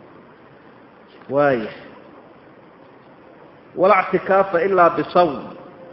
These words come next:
Ictikaaf ma jiro iyadoo la sooman yahay mooyaane. Taana xagga dambe aynu dib dhigi doonaa. Walaa i'tikaafa ilaa fii masjidin jaamic.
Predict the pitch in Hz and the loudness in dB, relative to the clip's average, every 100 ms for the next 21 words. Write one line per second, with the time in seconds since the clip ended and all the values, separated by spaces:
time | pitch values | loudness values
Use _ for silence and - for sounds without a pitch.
0 | - 143 - 156 147 151 156 196 190 180 | -10 -8 -6 -6 0 0 0 -6 -4 -2
1 | 180 180 175 160 - 147 160 175 147 151 | 0 2 0 0 -2 -2 0 -2 0 -2
2 | 156 143 135 113 95 - - - - - | -2 -2 -2 -2 -4 -12 -20 -20 -20 -14
3 | - 156 185 185 180 165 151 160 160 156 | 0 0 2 0 -2 -2 -2 -2 -4 -4
4 | 160 151 131 - 101 90 92 - - - | -4 -4 -8 -6 -6 -6 -10 -14 -20 -20
5 | - - - 123 160 151 - 143 160 165 | -20 -20 -8 0 2 0 -4 -2 0 0
6 | 156 156 156 147 135 139 156 - 127 120 | -2 -4 -2 -2 -4 -6 -6 -6 -12 -12
7 | 117 135 123 101 | -8 -4 -2 -4